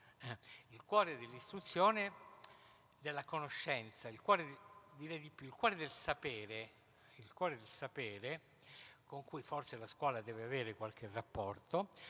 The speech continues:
il cuore del sapere è la sua, il suo disinteresse.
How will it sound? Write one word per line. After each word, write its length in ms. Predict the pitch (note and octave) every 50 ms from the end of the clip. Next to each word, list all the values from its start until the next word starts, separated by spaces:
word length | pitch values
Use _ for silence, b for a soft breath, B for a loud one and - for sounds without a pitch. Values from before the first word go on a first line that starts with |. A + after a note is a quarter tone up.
| B B B
il 160 | C3 C3 -
cuore 220 | - - G#3 D#3
del 140 | B2+ C3+ D3
sapere 600 | - - A#3+ A3 - F3+ E3 E3+ E3+ F3+ F3 E3 B B B B B - -
è 200 | - F3+ G3+ F3+ - -
la 140 | C#3+ D3+
sua, 420 | D3+ - - G3 F#3 F3+ D#3+ D3 C#3+ B B B B B B B B -
il 100 | - C#3+
suo 360 | - - G3 F3+ D#3+ C#3+ C3 C3
disinteresse. 1120 | B2 C#3 C#3+ B2 C#3 C3+ B2+ - C#3+ C3+ A#2+ G#2 G2 F#2 - - - - - F#2+ - -